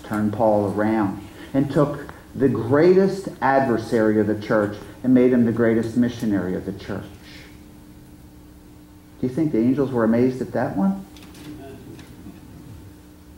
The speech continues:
And now number three.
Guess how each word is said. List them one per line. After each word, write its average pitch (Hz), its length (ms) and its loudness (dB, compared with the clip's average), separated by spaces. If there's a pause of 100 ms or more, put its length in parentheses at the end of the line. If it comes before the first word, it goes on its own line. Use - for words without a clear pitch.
(2250)
And 143 100 4
now 156 140 8
number 147 240 6
three. 135 460 2